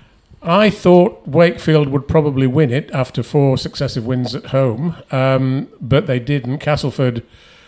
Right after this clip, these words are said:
uh, with their new coach, Danny Ward. And, and last, the last match Danny Ward coached in Super League,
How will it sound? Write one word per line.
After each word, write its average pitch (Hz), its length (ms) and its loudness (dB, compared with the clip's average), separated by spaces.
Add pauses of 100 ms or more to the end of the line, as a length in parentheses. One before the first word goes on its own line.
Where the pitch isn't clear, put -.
(300)
uh, 143 400 2
with 175 260 2
their 180 120 8
new 190 200 2
coach, 202 460 -2
Danny 165 240 0
Ward. 170 360 4
And, 147 200 0
and 151 520 -2
last, 214 520 -2
the 156 100 2
last 185 340 -2
match 226 320 -4
Danny 185 220 -2
Ward 165 380 0
coached 165 400 -2
in 143 120 -2
Super 160 380 -2
League, 117 400 -12